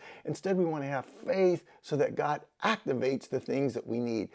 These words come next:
And here's the two things that he's willing to activate. First of all,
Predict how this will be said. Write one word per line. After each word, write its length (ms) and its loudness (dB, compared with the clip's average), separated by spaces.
And 100 0
here's 240 4
the 100 -4
two 220 0
things 280 -4
that 100 -12
he's 180 -2
willing 260 -10
to 160 -10
activate. 520 -8
First 360 2
of 100 0
all, 280 -2